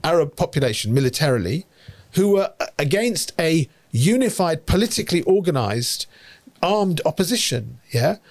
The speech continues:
They'd rigged the s-, the system such that there was never gonna be a fight, fair fight from day one.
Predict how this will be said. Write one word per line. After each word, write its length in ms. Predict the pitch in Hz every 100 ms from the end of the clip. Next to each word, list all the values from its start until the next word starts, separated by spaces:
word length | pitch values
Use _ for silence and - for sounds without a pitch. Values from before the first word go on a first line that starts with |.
| - _ -
They'd 260 | 165 175
rigged 380 | 139 185 247 185
the 100 | 160
s-, 180 | 165 -
the 160 | 165 156
system 560 | - 214 - 120 117
such 420 | 101 185 165 - -
that 120 | 139
there 100 | 151
was 140 | 143
never 200 | 165 160
gonna 220 | 147 135
be 140 | 120 117
a 60 |
fight, 360 | 110 143 104 -
fair 200 | 147 117
fight 320 | - 131 -
from 160 | - 120
day 180 | 123 139
one. 300 | 180 101